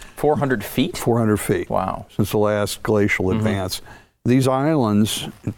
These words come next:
Speaker 2: geologically continue to grow.
Speaker 1: Mm-hmm.
Speaker 2: In fact, many of these islands are expanding, not contracting.
Speaker 1: Mm, yeah, that
Speaker 2: It's a geologic process.
Speaker 1: It, uh, uh, it's, yeah, and, and you'd know. Um,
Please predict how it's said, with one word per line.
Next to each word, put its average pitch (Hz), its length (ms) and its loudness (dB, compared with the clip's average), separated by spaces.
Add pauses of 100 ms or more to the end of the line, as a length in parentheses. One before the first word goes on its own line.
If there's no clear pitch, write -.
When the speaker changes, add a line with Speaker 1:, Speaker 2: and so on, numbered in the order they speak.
Speaker 2:
geologically 104 920 2
continue 104 540 2
to 135 80 0
grow. 117 520 -2
Speaker 1:
Mm-hmm. 104 340 -4
Speaker 2:
In 107 60 0
fact, 107 260 -4
many 120 220 4
of 117 80 2
these 104 160 4
islands 101 520 0
are 101 160 0
expanding, 113 800 0
not 104 320 0
contracting. - 720 -6 (240)
Speaker 1:
Mm, 147 340 2
yeah, 135 280 0
that - 180 0
Speaker 2:
It's - 140 2
a 135 40 4
geologic 143 520 2
process. - 520 -2
Speaker 1:
It, 127 140 2
uh, 135 180 4
uh, 156 200 2
it's, 110 100 -6
yeah, 107 240 -2
and, 95 160 -2 (140)
and 107 120 0
you'd 104 160 0
know. 107 220 2
Um, 107 400 2